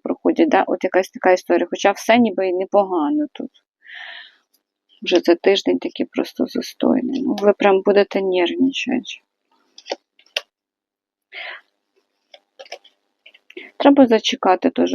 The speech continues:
карти говорять, що тут потрібно зачекати.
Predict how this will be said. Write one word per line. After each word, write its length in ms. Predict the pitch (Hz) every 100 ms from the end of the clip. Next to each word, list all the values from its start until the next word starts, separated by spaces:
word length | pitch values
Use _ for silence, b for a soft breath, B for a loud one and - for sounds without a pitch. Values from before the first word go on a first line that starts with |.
| 180
карти 380 | 185 185 - 185
говорять, 460 | 190 208 247 262
що 180 | 220 277
тут 220 | - 262
потрібно 500 | - 202 208 208 196
зачекати. 920 | 190 214 - - - 180 170 - -